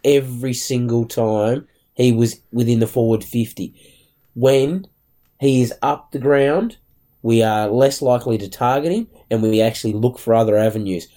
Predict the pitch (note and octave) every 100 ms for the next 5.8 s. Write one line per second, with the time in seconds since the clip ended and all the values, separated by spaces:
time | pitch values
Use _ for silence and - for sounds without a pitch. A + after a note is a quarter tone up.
0 | _ - G#2+ G#2 G#2+ G#2 - D#3 C#3 C3+
1 | C3 A2+ A2 C#3+ C3 B2 A2 A#2+ C3 B2
2 | A#2 D3+ D3+ D#3+ A2+ A#2 G#2+ F#2+ B2 A#2
3 | A2 A#2+ A2+ - G2+ A#2 G#2 A2 - -
4 | _ G#2 A2+ B2+ - A2 - G#2 A2 A2
5 | A2+ G#2+ G#2+ F#2+ C#3 D3 A2 A#2